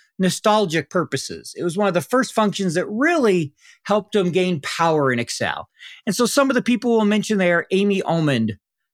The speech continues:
Ben Murray, Drew Murphy, Glenn Hopper, Mister A I, Mikas Krams. In our marketing episode, it was mentioned. I think it was Christian Wittig in that episode.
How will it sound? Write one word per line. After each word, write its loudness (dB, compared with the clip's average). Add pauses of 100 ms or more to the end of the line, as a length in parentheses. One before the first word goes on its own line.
(140)
Ben 2
Murray, 0
Drew 2
Murphy, 0
Glenn 0
Hopper, -2 (320)
Mister -2
A 2
I, -2 (360)
Mikas 0
Krams. -2 (280)
In -2
our 0
marketing 2
episode, -2
it -2
was -4
mentioned. -4
I -6
think -8
it -2
was -4
Christian -4
Wittig -2
in -2
that 0
episode. -4